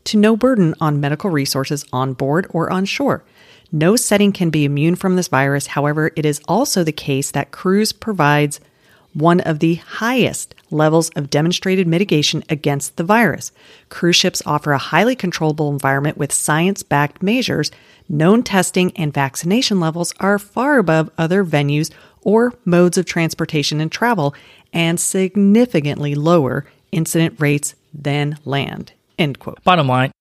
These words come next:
Speaker 2: if you have a cruise booked, plan on going. We've had many clients and agents travel in the past months since the return of cruising this past summer, and they all say the same thing. "It was a great experience, and we loved how low the crowds were."
Speaker 1: Yeah, and also, we have had some clients who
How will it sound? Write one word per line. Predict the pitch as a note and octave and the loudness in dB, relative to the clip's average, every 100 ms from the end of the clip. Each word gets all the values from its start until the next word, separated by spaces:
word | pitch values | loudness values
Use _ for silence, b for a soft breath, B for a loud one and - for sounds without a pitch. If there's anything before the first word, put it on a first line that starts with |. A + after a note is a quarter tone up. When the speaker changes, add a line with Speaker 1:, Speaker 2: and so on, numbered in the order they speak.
| _ | _
Speaker 2:
if | D#3+ - | -4 2
you | G#3 | 2
have | D3 | 2
a | |
cruise | - C3 B2 | -2 -2 -2
booked, | F#2+ A2 A2+ - - | 0 -2 -2 -6 0
plan | F3 F3 E3 | 2 4 4
on | A#2+ A#2 A2 | 0 -2 0
going. | G#2 G#2 G2 F2+ F2 _ | 0 -2 -2 -6 -12 _
We've | D3+ F#3+ | -2 0
had | F#3 D3 | 2 2
many | B2 A#2 A2+ | 2 -2 -2
clients | B2+ A#2+ B2 B2+ | -2 0 -2 -2
and | B2+ C#3 | -2 0
agents | D3 A#2+ G#2+ | 0 -2 -4
travel | - A#2+ A#2 | 0 2 2
in | G#2 | 0
the | |
past | G#2+ A#2+ G#2+ - | 0 0 0 0
months | A2 B2+ - - | -2 -2 -8 -14
since | A#2 - F3+ G3 | -4 2 2 4
the | B2+ | 0
return | G3 - A2 | -2 0 -2
of | G2 | -2
cruising | - A2 G2+ F#2+ | -2 -2 0 -2
this | G2+ - | -4 -4
past | A2 G2+ - | -2 -2 -2
summer, | G#2+ A#2+ B2+ _ | 0 0 -2 _
and | - A#2 | -6 -2
they | A#2 | 2
all | A2 | 2
say | - C#3 | 2 2
the | B2+ | 2
same | - B2+ A#2+ | 2 0 0
thing. | A#2+ G2 F2+ - | 0 -2 -4 -6
"It | A#2+ | -4
was | G#2 | -2
a | G2+ | -4
great | G2 G#2+ A2+ | 0 0 2
experience, | A2+ - B2+ D3+ E3+ D#3+ - | 0 0 4 4 2 -2 -6
and | A#2 | -4
we | A2 | -2
loved | G2+ A2 A#2+ | 0 0 0
how | A2 A2 | 0 0
low | G#2 G#2+ | 2 0
the | G#2 | 0
crowds | - G2+ F2+ F2+ | -2 -2 -2 -4
were." | E2+ E2+ - _ | -8 -10 -14 _
Speaker 1:
Yeah, | C3+ C#3+ D3 | -2 -2 0
and | - F3+ | 0 2
also, | - C4 - E3 D#3 | 4 2 4 4 4
we | F3+ | 4
have | F#3+ | 4
had | F3+ F3 | 2 2
some | F#3 | -2
clients | E3+ D#3+ D#3 E3 - | 0 0 0 0 0
who | G3 | -2